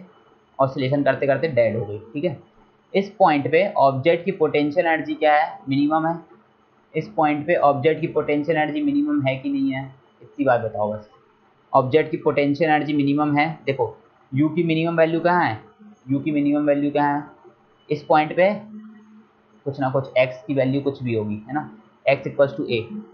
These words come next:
इस पॉइंट पे u की मिनिमम वैल्यू है, इससे ज़्यादा ही वैल्यू है सब जगह। तो देखो सब जगह क्या है, u की वैल्यू क्या है, हमेशा हायर है। देख के बताओ जल्दी ग्राफ में,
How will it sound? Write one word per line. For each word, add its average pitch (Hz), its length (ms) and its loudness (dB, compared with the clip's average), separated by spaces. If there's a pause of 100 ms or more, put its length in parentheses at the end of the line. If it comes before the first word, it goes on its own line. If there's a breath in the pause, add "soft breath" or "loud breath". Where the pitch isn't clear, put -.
इस 160 180 -2
पॉइंट 156 280 0
पे 190 160 2
u 160 180 2
की 175 80 0
मिनिमम 165 280 -2
वैल्यू 165 240 2
है, 185 100 6 (400)
इससे 147 180 -4
ज़्यादा 160 260 6
ही 180 80 4
वैल्यू 175 300 2
है 185 60 2
सब 185 180 0
जगह। 170 220 2
तो 170 120 -6 (300)
देखो 139 160 -4
सब 147 180 0
जगह 156 220 4
क्या 165 180 2
है, 139 100 2
u 139 180 2
की 160 80 0
वैल्यू 156 280 0
क्या 175 140 2
है, 175 60 0
हमेशा 151 340 0
हायर 147 400 4
है। 170 160 -4 (840)
देख 160 220 2
के 170 80 2
बताओ 156 180 4
जल्दी 120 200 -2
ग्राफ 107 300 0
में, - 60 -14